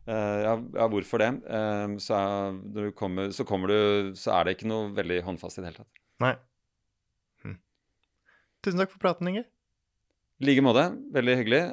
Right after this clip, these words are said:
Speaker 1: Eh, bra, bra spørsmål. <laughs>
Speaker 2: Ja, ja, hvis du har
Speaker 1: Mm.
Speaker 2: lyst til å slenge inn noe på slutten som du føler at du ikke har fått inn, så må du bare si det. Men, eh,
Speaker 1: Ehm, nei, det er jo, jeg kan jo si da at det, jeg, jeg, jeg tror at det er, eh,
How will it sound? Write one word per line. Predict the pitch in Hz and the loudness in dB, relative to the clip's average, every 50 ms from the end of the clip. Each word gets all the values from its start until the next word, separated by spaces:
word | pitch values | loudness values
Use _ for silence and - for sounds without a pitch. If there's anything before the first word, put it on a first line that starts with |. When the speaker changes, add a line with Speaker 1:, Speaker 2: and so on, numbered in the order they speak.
| - | -6
Speaker 1:
Eh, | - 139 127 123 123 123 123 123 120 120 120 120 120 120 117 - _ _ | -6 -4 -2 -2 0 0 0 0 0 0 0 -2 -2 -4 -6 -12 _ _
bra, | - 107 110 107 107 107 107 107 104 104 104 | -4 0 2 4 4 4 2 0 -2 -2 -4
bra | 101 101 - 117 120 | -8 -4 0 2 2
spørsmål. | 120 - 110 - 127 139 127 196 185 - - | 4 4 2 4 6 6 6 6 2 0 -2
<laughs> | - | -4
Speaker 2:
Ja, | 180 233 233 185 175 | -4 -2 0 0 0
ja, | 165 160 | 2 2
hvis | 156 165 110 | 0 0 2
du | 170 165 | 2 2
har | |
Speaker 1:
Mm. | 151 | 2
Speaker 2:
lyst | 151 - | 0 -4
til | 151 | 0
å | - | 0
slenge | - 135 120 | 0 0 0
inn | 113 120 | -2 -2
noe | 131 139 135 131 | -2 0 0 -2
på | 131 - 135 | -4 -4 -6
slutten | 123 117 127 131 | -4 -4 -4 -6
som | 139 | -4
du | 139 135 | -4 -2
føler | 127 139 123 113 107 104 | 0 0 2 2 0 -2
at | 107 - | -2 -6
du | 123 110 | -6 -8
ikke | - - 107 | -6 -6 -6
har | 104 107 107 104 - | -4 -4 -6 -6 -6
fått | 113 110 - _ | -8 -10 -6 _
inn, | 107 113 147 156 | -4 -4 -4 -6
så | - - 165 - - 156 | -8 -8 -6 -6 -4 -4
må | 147 143 131 | -6 -6 -6
du | 127 120 | -4 -4
bare | 123 117 123 | -2 -4 -2
si | 135 160 165 | -4 -4 -4
det. | 160 170 180 - _ | -6 -6 -8 -12 _
Men, | - 170 165 165 160 | -8 -8 -6 -6 -6
eh, | 160 156 151 147 151 151 - _ _ _ _ _ _ _ _ _ _ _ - - - - - - - - - _ _ _ _ _ _ _ _ _ - 180 | -6 -6 -8 -8 -10 -12 -14 _ _ _ _ _ _ _ _ _ _ _ -20 -20 -20 -20 -20 -20 -20 -20 -20 _ _ _ _ _ _ _ _ _ -2 0
Speaker 1:
Ehm, | 160 135 131 127 120 120 117 117 123 143 - | 2 4 4 4 4 2 2 0 -2 2 4
nei, | 123 139 165 | 4 6 8
det | 147 139 | 8 8
er | 131 | 8
jo, | 131 135 139 139 | 8 6 4 4
jeg | 139 135 135 127 127 123 123 120 - | 4 4 4 4 4 2 -2 -6 -2
kan | - 127 151 | 0 0 0
jo | |
si | 147 - - - 110 110 95 | 0 -2 -4 -4 -2 2 4
da | 101 | 4
at | 95 - 113 110 | 4 4 2 2
det, | 117 | 2
jeg, | 117 113 113 120 120 117 117 113 | 2 2 2 0 0 0 0 0
jeg, | 113 117 113 107 110 110 110 110 | 2 4 4 6 6 4 4 2
jeg | 110 110 110 | 2 0 -2
tror | - - 113 104 98 98 104 110 | -2 -2 -2 0 2 4 4 4
at | - - | 6 6
det | 143 113 | 6 8
er, | 95 92 92 90 90 90 98 | 8 6 6 4 4 4 4
eh, | 95 95 95 95 95 95 95 | 6 6 6 6 6 4 4